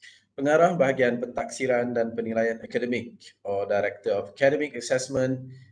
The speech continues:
and Evaluation Division. Dan seterusnya, para pensyarah serta peserta webinar yang dihormati sekalian.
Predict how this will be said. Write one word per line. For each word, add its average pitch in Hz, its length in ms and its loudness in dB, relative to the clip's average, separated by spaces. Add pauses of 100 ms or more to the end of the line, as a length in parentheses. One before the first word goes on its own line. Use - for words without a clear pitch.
(160)
and 139 400 2
Evaluation 107 720 -2
Division. 110 640 -2 (600)
Dan 110 320 6
seterusnya, 135 640 2
para 117 240 6
pensyarah 131 640 2
serta 113 560 0
peserta 143 400 -4
webinar 120 640 0
yang 127 240 0
dihormati 117 480 -2
sekalian. 104 400 -2